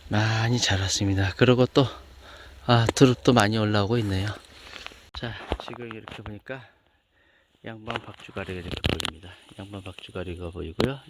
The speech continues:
양방 박주가리 씨앗이 이렇게 열매가 벌려지면서 이렇게 안에 씨앗들이 이렇게 있습니다. 씨앗들이 있고요. 이 녀석도 이제 바람 타고 어디론가 또 날아가겠죠. 이게 양방 박주가리의 덩굴입니다.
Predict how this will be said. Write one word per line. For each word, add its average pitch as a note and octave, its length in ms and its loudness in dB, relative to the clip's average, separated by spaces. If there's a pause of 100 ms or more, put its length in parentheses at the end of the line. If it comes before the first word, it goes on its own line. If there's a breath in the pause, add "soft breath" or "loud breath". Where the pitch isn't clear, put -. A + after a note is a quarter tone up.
(100)
양방 A2+ 260 -6
박주가리 A#2+ 500 -8
씨앗이 C#3 420 -8
이렇게 C#3 300 -10 (400 loud breath)
열매가 B2+ 420 -4
벌려지면서 A2+ 600 -6
이렇게 G#2+ 260 -6
안에 A2+ 320 -6 (300)
씨앗들이 - 520 -12
이렇게 - 240 -12
있습니다. - 400 -20
씨앗들이 - 480 -10
있고요. E3+ 320 -8 (160)
이 A#2 220 -6
녀석도 G#2+ 380 -6
이제 A2+ 160 -4
바람 A2+ 380 -8
타고 A2 340 -6
어디론가 G#2+ 420 -6
또 A2 100 -8
날아가겠죠. G#2+ 640 -8 (200)
이게 D#3 180 -8 (2500 loud breath)
양방 D3+ 380 0
박주가리의 C#3 680 0 (340 loud breath)
덩굴입니다. A2+ 720 -6